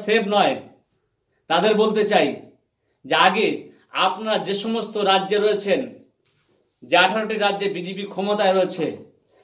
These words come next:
সবসময় উত্তরপ্রদেশ, মধ্যপ্রদেশ, কর্ণাটক, এরকম করে বিজেপি শাসিত রাজ্যে যেভাবে মহিলাদের উপরে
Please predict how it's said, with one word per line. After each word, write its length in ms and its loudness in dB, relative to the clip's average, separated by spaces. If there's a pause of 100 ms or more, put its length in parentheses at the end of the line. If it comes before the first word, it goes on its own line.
(220)
সবসময় 640 2 (880)
উত্তরপ্রদেশ, 680 2 (680)
মধ্যপ্রদেশ, 640 2 (580)
কর্ণাটক, 600 2 (840)
এরকম 340 2 (100)
করে 180 2 (1000)
বিজেপি 460 2
শাসিত 300 -2 (120)
রাজ্যে 320 2 (640)
যেভাবে 340 2 (100)
মহিলাদের 400 2
উপরে 220 2